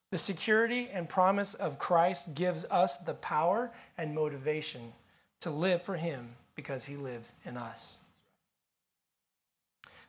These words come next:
There is no other foundation that we can trust.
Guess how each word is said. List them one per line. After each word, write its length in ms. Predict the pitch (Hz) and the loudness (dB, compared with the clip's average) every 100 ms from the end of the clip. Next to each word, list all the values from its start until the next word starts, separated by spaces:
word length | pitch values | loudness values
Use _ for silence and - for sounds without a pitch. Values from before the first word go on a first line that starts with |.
| - | -6
There 120 | 180 | -2
is 120 | 160 | 0
no 240 | 170 226 247 | 6 10 10
other 180 | 226 | 6
foundation 720 | 214 208 190 180 170 202 185 185 - - - | 0 0 2 0 0 0 -2 -4 -12 -14 -4
that 100 | 160 | -2
we 120 | 160 | 0
can 160 | 160 | -2
trust. 400 | 147 156 127 - | -4 -4 -4 -4